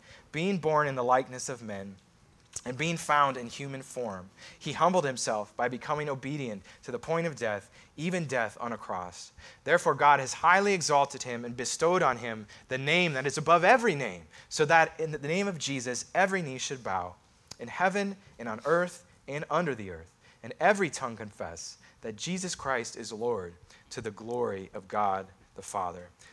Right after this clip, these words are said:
This has been the word of the Lord for us this morning. Let's pray.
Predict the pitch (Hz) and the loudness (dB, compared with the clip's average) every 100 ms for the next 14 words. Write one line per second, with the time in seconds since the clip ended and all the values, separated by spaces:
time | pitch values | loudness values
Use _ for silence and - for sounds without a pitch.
0 | - 143 - 123 127 120 110 104 113 113 | -8 -6 -4 -6 -6 -6 -6 -8 -6 -2
1 | 117 117 113 107 107 107 104 - 101 - | 0 0 -4 -6 -4 -4 -6 -6 -6 -6
2 | 107 - 101 95 95 92 - - - 113 | -8 -10 -10 -12 -12 -14 -16 -20 -8 -6
3 | - - 113 95 | -6 -4 -4 -4